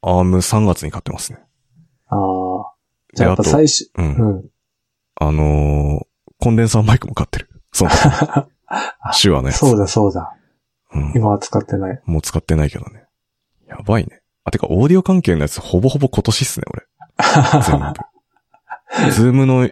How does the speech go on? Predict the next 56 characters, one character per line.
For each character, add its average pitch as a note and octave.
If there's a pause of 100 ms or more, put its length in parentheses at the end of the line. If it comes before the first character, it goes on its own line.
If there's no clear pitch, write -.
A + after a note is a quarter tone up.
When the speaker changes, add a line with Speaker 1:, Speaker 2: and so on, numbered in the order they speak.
Speaker 1:
あ G#2
の、 G#2
オ G2+
ー -
デ G#2+
ィ -
オ -
イ G#2
ン G#2+
タ G#2+
ー G2+
フ G#2
ェ -
ー F#2
ス -
も - (140)
今 -
年 -
買 E2
っ -
て -
る C#2
ね、 -
二 D#2+
月 -
に。 - (2750)
あ、 F#2+
こ G#2+
の A2
ヘ -
ッ -
ド C#3
ホ B2+
ン F2
も C2+
今 -
年 -
だ -
し。 - (280)
Speaker 2:
<laughs> A2+
め A2
っ G#2
ち -
ゃ B2
買 B2
っ -
て -
る B2
じ G#2+
ゃ G2
な -
い -
で C#2+
す -
か。 G#2+
Speaker 1:
う B2+